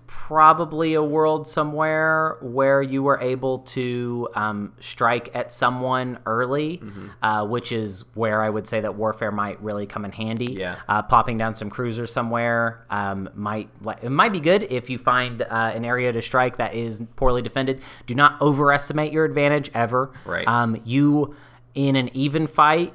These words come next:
Speaker 1: you're gonna come out ahead, but not a whole, so much ahead where you
Speaker 2: Yeah.
Speaker 1: should be taking risks all the time.
Speaker 2: Can I, can I say this?
Speaker 1: Yeah.
Speaker 2: This is incredibly specific. This is so stupidly specific, but,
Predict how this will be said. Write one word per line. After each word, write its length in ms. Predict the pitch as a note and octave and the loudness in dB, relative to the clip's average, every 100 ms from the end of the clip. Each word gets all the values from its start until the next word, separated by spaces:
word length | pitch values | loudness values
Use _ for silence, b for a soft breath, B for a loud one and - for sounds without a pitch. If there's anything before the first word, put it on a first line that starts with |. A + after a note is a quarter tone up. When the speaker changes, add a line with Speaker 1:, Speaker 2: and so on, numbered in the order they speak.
| - | -6
Speaker 1:
you're 200 | B2 C#3 | -2 2
gonna 260 | C#3+ C#3 | 2 0
come 520 | C#3 - C#3 C#3+ C#3+ - | -4 0 2 2 0 2
out 280 | B2+ C#3 C3+ | 6 6 6
ahead, 580 | C3 A#2+ C#3 C#3 C#3+ C3+ | 0 2 4 4 2 0
but 180 | A#2+ A#2+ | -4 0
not 340 | B2+ C3+ C#3+ A#2 | 6 6 6 4
a 60 | |
whole, 420 | G#2+ B2 D#3 E3 | 0 2 2 2
so 160 | - D#3 | 0 2
much 180 | D#3+ C#3 | 2 0
ahead 280 | C3 C#3 C3+ | 0 0 2
where 120 | C3+ | 2
you 60 | |
Speaker 2:
Yeah. 60 | F2+ | 2
Speaker 1:
should 220 | F2 A#2+ | -2 -4
be 80 | B2+ | -4
taking 400 | B2 C3+ C3 A2 | 0 0 0 0
risks 280 | C#3 D#3 - | 0 0 -2
all 160 | G#2 G2 | -4 -4
the 60 | |
time. 220 | - G2 | -4 -4
Speaker 2:
Can 100 | G2 | -2
I, 40 | B2+ | -4
can 140 | - C#3+ | -2 -2
I 40 | |
say 140 | D3+ | 0
this? 320 | A2 A2 - - | 0 -2 -4 0
Speaker 1:
Yeah. 120 | C#3+ | 0
Speaker 2:
This 80 | E3+ | 2
is 100 | D3 | -2
incredibly 640 | A2+ - - A#2 G2+ F#2+ | -4 -8 0 0 0 -4
specific. 540 | - F2+ - F#2 F2 - | -6 -10 -8 -8 -8 -10
This 160 | G#2+ | -8
is 80 | A2 | -4
so 140 | B2 | -4
stupidly 480 | A2+ - G#2 F#2 F#2 | -4 -4 -6 -6 -8
specific, 540 | - F#2 F2+ - F2+ - | -10 -10 -10 -10 -12 2
but, 340 | G#2 F#2 - | 4 4 0